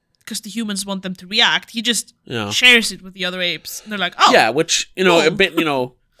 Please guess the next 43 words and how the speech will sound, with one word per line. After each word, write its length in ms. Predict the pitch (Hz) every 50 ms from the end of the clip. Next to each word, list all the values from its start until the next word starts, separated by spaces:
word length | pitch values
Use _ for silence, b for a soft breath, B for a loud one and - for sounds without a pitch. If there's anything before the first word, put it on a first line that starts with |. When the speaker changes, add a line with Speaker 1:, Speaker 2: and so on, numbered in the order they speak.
| _ _ _ _
Speaker 2:
making 440 | - 147 156 185 190 196 202 196 190
them 280 | 180 175 165 147 - -
k-, 180 | - - - -
kind 240 | - - 226 226 226
of 40 | 226
like 200 | 233 220 202 -
in 180 | 190 185 180 180
Rise 220 | 196 202 185 185
of 60 | 185 170
the 80 | 156
Planet 180 | 180 160 147 151
of 40 | 143
the 60 | 143
Apes, 200 | 127 120 - -
Speaker 1:
Yes. 100 | 208 160
Speaker 2:
making 380 | 160 160 165 156 - 175 165 151
them 220 | 151 143 143 139
smarter 520 | - - - 165 156 151 147 127 117 107 110
so 140 | - 127
he 80 | 139 127
can, 380 | 117 - 127 127 123 123 123 - _
Speaker 1:
<clears throat> 160 | - - -
Speaker 2:
he 280 | - - - - - 156
can 160 | - 165 156
control 440 | - - 170 156 - - - 196 247
them, 100 | 208 120
basically, 400 | - - - - - 113 - 214
Speaker 1:
Yeah, 60 | -
he's 80 | - 233
Speaker 2:
honestly. 180 | 240 - -
Speaker 1:
showing 380 | - 269 262 285 285 269 262 247
them 340 | 220 214 208 202 202 214 - _ _ _ _ _ _
what 180 | - 226 - - -
you 160 | 220 214 196
should 240 | 190 - 208 196 170
do 400 | 208 254 269 226 190 165 156 170
and 120 | 170 180
what, 220 | 180 185 175 - -
what 180 | 190 185 185 - 226
we 120 | 202 226 220
can 200 | 190 214 196 180
do 180 | 196 196 185
to 280 | 185 185 185 180 175 160